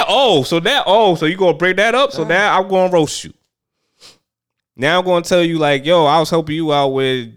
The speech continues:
Speaker 1: you was on tour with me, whatever, before you got that deal with Def Jam." And that's now, you, your, your album flopped,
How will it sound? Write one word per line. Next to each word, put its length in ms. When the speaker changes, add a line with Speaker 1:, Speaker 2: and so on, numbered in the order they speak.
Speaker 1:
you 120
was 100
on 180
tour 260
with 100
me, 160
whatever, 360
before 320
you 80
got 180
that 200
deal 180
with 120
Def 220
Jam." 440
And 120
that's 220
now, 320
you, 180
your, 280
your 180
album 340
flopped, 480